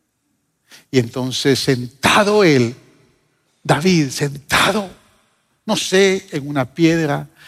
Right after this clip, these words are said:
en un tronco, con su arpa, en el bosque, porque está fuera de la ciudad, en el desierto, no sé, la Biblia no dice dónde.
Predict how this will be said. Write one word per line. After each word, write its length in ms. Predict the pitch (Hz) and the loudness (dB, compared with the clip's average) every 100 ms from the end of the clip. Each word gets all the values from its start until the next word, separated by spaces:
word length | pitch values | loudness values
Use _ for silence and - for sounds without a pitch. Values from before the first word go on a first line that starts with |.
| - - | -12 -8
en 140 | 131 | -6
un 180 | 135 123 | -8 -6
tronco, 640 | 156 160 151 131 143 147 _ _ _ | -4 -4 -6 -12 -14 -14 _ _ _
con 160 | - 147 | -20 -16
su 240 | 127 127 | -8 0
arpa, 560 | 147 156 143 139 135 - - | 0 0 -6 -8 -8 -12 -4
en 160 | 131 | -4
el 100 | 117 | -4
bosque, 480 | 117 160 160 - 139 | -6 -8 -8 -12 -16
porque 280 | - - 139 | -16 -10 -6
está 160 | - | -4
fuera 340 | 135 160 170 151 | -6 -2 0 0
de 80 | 131 | 0
la 100 | - | -6
ciudad, 400 | 131 123 151 160 _ _ _ _ _ _ _ _ _ _ | -8 -10 -12 -16 _ _ _ _ _ _ _ _ _ _
en 120 | 131 123 | -10 -8
el 100 | 120 | -6
desierto, 440 | 113 185 185 185 | -2 0 0 0
no 140 | 220 | 0
sé, 320 | 226 - 262 214 | -2 0 0 2
la 100 | 170 | 2
Biblia 260 | 208 208 | 2 0
no 120 | 190 | 0
dice 240 | 202 - 160 | -2 0 -2
dónde. 360 | 147 131 117 | -2 -10 -18